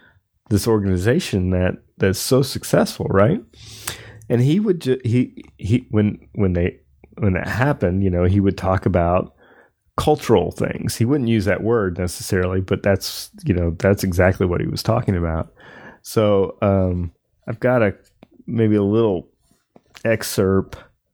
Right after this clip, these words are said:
Um, and this is, this is, um, this is from, like, nineteen fifty-four. Okay. He's still pretty young, fifty-four.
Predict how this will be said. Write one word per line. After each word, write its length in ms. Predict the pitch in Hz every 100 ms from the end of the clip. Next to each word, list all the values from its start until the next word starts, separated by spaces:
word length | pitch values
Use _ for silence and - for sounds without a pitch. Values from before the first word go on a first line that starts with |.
| _ _ _ -
Um, 580 | 107 98 98 95 95 95 _ _ _ _ _ _ _ _ _ - - - -
and 160 | 107 117
this 200 | 160 180
is, 240 | 131 - _ _
this 240 | 123 156 -
is, 200 | 135 120
um, 380 | 113 107 98 95 _ _ _ _ _ _ _ _ _ -
this 220 | 131 135
is 140 | 151 -
from, 460 | 127 120 117 113
like, 200 | 104 98
nineteen 560 | 113 123 127 113 107 -
fifty-four. 760 | 113 101 104 - - - - - - -
Okay. 480 | - 95 110 - - _ _ 120
He's 200 | 113 -
still 280 | - 120
pretty 240 | 110 123 110
young, 500 | 101 95 92 92 85 - _ _ _ _
fifty-four. 800 | - 101 101 98 95 92 90 -